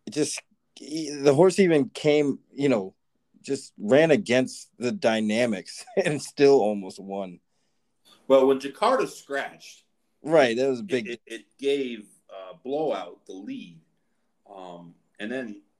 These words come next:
Speaker 2: <laughs> the kind of
Speaker 1: Tactically, nobody
Speaker 2: odd,
Speaker 1: went
Speaker 2: odd
Speaker 1: out.
Speaker 2: way, uh, you know, she just kinda opened up. Flavien Prat just let her run. He didn't fight her. He just let her run. And she didn't really go that fast. I mean,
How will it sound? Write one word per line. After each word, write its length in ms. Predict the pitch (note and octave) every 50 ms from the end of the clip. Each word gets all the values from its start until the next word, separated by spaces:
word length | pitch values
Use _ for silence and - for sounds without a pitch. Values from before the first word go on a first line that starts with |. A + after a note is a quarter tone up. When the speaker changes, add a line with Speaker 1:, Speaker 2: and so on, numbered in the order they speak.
| _ _ _ _ _ _ _ _ _
Speaker 2:
<laughs> 400 | _ _ _ _ _ _ _ _
the 920 | - - _ _ _ - - - _ _ _ _ - - _ _ _ - -
kind 160 | D#3+ F3 F3+
of 60 | D3 C#3
Speaker 1:
Tactically, 180 | C3+ - - - -
nobody 340 | C3+ C#3 C#3 C3+ C#3+ C#3 C#3
Speaker 2:
odd, 80 | C3 C#3
Speaker 1:
went 100 | D#3 E3
Speaker 2:
odd 80 | F3+ -
Speaker 1:
out. 40 |
Speaker 2:
way, 300 | C#3 C#3 C3+ C3 B2+ A#2+
uh, 100 | A2+ G#2+ - B2
you 100 | B2 A#2+
know, 160 | G#2 G2 G2
she 220 | - - A#2 A#2 A2
just 240 | G#2+ A2 G#2 - _
kinda 260 | A2+ A2 G#2+ G2 - -
opened 380 | A2+ B2 B2+ - F#2 F#2 F#2
up. 240 | A#2+ B2+ G#2 G2+ -
Flavien 380 | - G#2+ A#2+ B2 A#2 G#2+ G2+ -
Prat 260 | - A2+ A#2+ C3+ C3+
just 140 | - - _ _
let 140 | G#2+ A#2
her 100 | A#2 F#2+
run. 360 | - G#2 A#2 B2 D3+ B2+ F2+ E2+
He 80 | F2 F2
didn't 280 | G#2 B2+ C3+ B2 -
fight 260 | _ _ F2 E2+ E2+
her. 120 | G2+ A#2 B2
He 80 | - F#2 G#2
just 120 | G#2+ G#2
let 140 | G2 G#2 A2
her 80 | A2+
run. 260 | G2 F2 - E2 E2 - _ _ _ _ _ _ _ _ _ _ _ _
And 400 | G2+ G#2+ G#2+ A2 A2+ A2 G#2+ G#2+
she 160 | - C3+ C3
didn't 300 | C3+ E3+ G#3 G#3 - -
really 280 | - D#3 F#3 F3+ D#3 D3
go 200 | - D3 E3 E3
that 280 | D#3 C#3 - - - _
fast. 440 | B2 G#2+ - - - _ - - -
I 40 | G#2
mean, 280 | G2+ G#2+ G#2 G2+ G2+